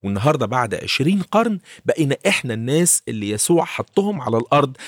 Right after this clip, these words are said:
علشان ننور المنارة بتاعة الجيل بتاعنا. اسمع الحاجة اللي قيامة يسوع عملتها، زي ما مكتوب في كورنثوس الأولى خمستاشر بداية من الآية أربعة وخمسين: "ابتلع الموت إلى غلبة.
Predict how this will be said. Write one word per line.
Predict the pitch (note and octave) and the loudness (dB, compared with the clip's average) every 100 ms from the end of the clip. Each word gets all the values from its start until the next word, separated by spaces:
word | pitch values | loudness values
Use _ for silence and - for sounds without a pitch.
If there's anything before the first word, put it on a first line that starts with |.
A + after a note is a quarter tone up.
| - | -10
علشان | - A2+ - A#2 | -4 -2 0 0
ننور | A#2 D#3+ G3 D3+ A2 | 0 2 2 2 0
المنارة | G#2+ G2+ A2 C#3 D#3+ | 0 0 2 2 0
بتاعة | D#3+ - G#2+ - | -2 -2 -2 -2
الجيل | G#2+ F#2+ G2+ A2 | -6 -4 -2 -2
بتاعنا. | A2+ A#2 A2+ E2+ D#2+ - _ _ _ _ _ _ _ _ - | -2 0 -2 -2 -10 -16 _ _ _ _ _ _ _ _ -4
اسمع | - E3 | 0 2
الحاجة | A#2 - E3 E3+ | 0 0 2 2
اللي | C#3+ A#2+ | 0 -2
قيامة | - B2+ C#3+ D#3 B2 | 0 2 4 2 0
يسوع | G#2+ - A2+ G2 | 0 2 0 0
عملتها، | A2 C3 D3 - D2 _ - - | 0 2 0 -6 -16 _ -20 -4
زي | B2+ D3 | -2 0
ما | A2+ | -2
مكتوب | G#2 - F3 | -6 -8 -8
في | A2+ | -8
كورنثوس | B2 D#3 - A#2+ | -8 -6 -4 -6
الأولى | A2 B2+ | -2 -2
خمستاشر | A#2+ A2+ A2+ - F#3+ G3+ G3+ - - C#3 | 0 -2 -2 2 2 2 0 -4 -16 0
بداية | C#3+ F3 F3+ | 2 4 2
من | C#3 A#2 | 0 -2
الآية | G#2+ - C3 | -4 -2 0
أربعة | A#2 G#2+ | 0 0
وخمسين: | A2 - B2+ - A2 E2 - _ _ _ - | 0 -2 -4 -2 -2 -2 -12 _ _ _ -4
"ابتلع | C#3+ _ - A#3 G#3 A#2 A#2 | -4 _ 0 4 4 2 0
الموت | A#2 A#2 C#3 D#3 C#3+ C3+ | 0 0 0 0 -2 -6
إلى | - A#2 A2+ | -4 0 2
غلبة. | A#2+ C#3+ G#2+ G#2 - F2 D#2+ | 2 2 2 0 -2 -6 -8